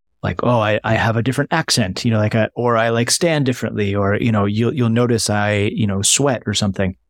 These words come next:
The group came up with this pretty amazing idea, which was to create basically baseball cards and hand them to each other at the beginning of the shift and be like, "Hey, I'm Dan. This is my training. This is my skill set. The sign that you can look for that I'm cognitively overloaded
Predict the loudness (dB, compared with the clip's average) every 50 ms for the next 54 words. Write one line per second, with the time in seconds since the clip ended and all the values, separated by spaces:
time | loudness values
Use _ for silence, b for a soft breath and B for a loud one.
0 | _ _ -2 0 0 0 2 0 0 0 -2 -2 -2 0 0 0 0 -2 -2 -2
1 | -2 -4 -2 -2 -2 0 0 0 0 0 0 0 -2 -2 -2 -2 0 0 0 0
2 | 0 -2 -2 -2 -4 -2 -2 -4 -6 -6 -4 -2 0 0 0 0 -2 -4 -8 _
3 | _ -2 -2 0 0 0 -2 -2 -2 -2 -6 -6 -4 -2 0 0 0 0 0 -2
4 | -4 -4 -4 -4 -4 -4 -2 -2 -4 -4 -6 -4 -4 -4 -4 _ _ _ _ _
5 | _ _ _ _ -2 0 2 2 4 4 4 4 2 2 0 -2 -2 0 0 0
6 | 0 0 -2 -2 -4 -2 0 0 0 0 0 0 0 0 0 0 0 -2 -4 -8
7 | -14 -18 -20 _ _ _ _ _ _ -4 -2 0 2 2 0 2 2 2 2 4
8 | 4 2 2 2 0 0 0 -2 -2 -4 -6 -2 -2 0 0 2 2 2 2 0
9 | 0 0 0 0 0 0 0 0 2 0 0 0 0 0 2 2 2 2 2 0
10 | 0 0 0 0 0 2 2 2 2 0 -2 -2 _ _ _ _ _ _ _ _
11 | _ _ -2 0 0 2 2 2 2 2 2 2 2 2 2 2 2 0 0 0
12 | 0 0 0 0 0 0 0 0 0 -2 -2 -4 -2 -2 0 0 0 2 2 2
13 | 0 0 0 0 -2 0 0 0 0 0 0 0 0 2 2 2 2 0 0 -2
14 | -2 0 0 0 0 -2 -2 -4